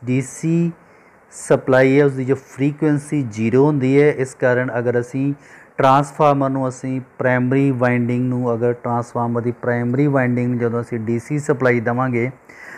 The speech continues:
ਤਾਂ ਉਸ ਦੇ ਵਿੱਚ ਜੋ ਉਸਦੀ ਫ੍ਰੀਕੁਐਂਸੀ ਹੈ ਉਹ ਜ਼ੀਰੋ ਹੋਏਗੀ, ਤੋ rate of change of flux, ਅ, ਪ੍ਰੋਡਿਊਸ ਨਹੀਂ ਹੋਏਗਾ, ਜਿਸ ਦੇ ਕਾਰਨ ਜੋ ਉਸਦੀ ਜੋ ਵਾਈਂਡਿੰਗ ਹੈ ਉਹ ਸੜ ਸਕਦੀ ਹੈ। ਇਸ ਕਾਰਨ ਅਸੀਂ ਟਰਾਂਸਫਾਰਮਰ ਨੂੰ ਡੀ ਸੀ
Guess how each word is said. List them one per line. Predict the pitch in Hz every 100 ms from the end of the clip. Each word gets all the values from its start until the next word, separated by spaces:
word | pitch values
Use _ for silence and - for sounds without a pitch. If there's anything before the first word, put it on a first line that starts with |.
| - -
ਤਾਂ | 131
ਉਸ | 127 139 135
ਦੇ | 151
ਵਿੱਚ | 147 151 147 143 120 117 _ _ _ -
ਜੋ | 127
ਉਸਦੀ | 127 120 135
ਫ੍ਰੀਕੁਐਂਸੀ | - - 143 147 165 151 147 156 156
ਹੈ | 151
ਉਹ | 127 135 127
ਜ਼ੀਰੋ | 110 120 123 139
ਹੋਏਗੀ, | 147 151 135 131 143
ਤੋ | 139 139 127
rate | 123 120 127
of | 120
change | - 127 123 120 127
of |
flux, | 127 123 123
ਅ, | 127 - 117 110 - _ _ _ _ _ _ - 113 113
ਪ੍ਰੋਡਿਊਸ | 110 135 123 123 131 -
ਨਹੀਂ | 123 127
ਹੋਏਗਾ, | 151 143 135 135
ਜਿਸ | 131 123 -
ਦੇ | 127
ਕਾਰਨ | 120 120 117
ਜੋ | 113 117
ਉਸਦੀ | 110 113
ਜੋ | 113 117 101
ਵਾਈਂਡਿੰਗ | 110 110 113 123 123
ਹੈ | 123
ਉਹ | 120
ਸੜ | - 110
ਸਕਦੀ | 104 131 120 127
ਹੈ। | 135 143 - - - -
ਇਸ | 143 -
ਕਾਰਨ | 160 139 139 143 123
ਅਸੀਂ | - 139
ਟਰਾਂਸਫਾਰਮਰ | 139 131 117 113 - 117 117
ਨੂੰ | 120 139 160 117
ਡੀ | 123
ਸੀ | 127 - 151 147 151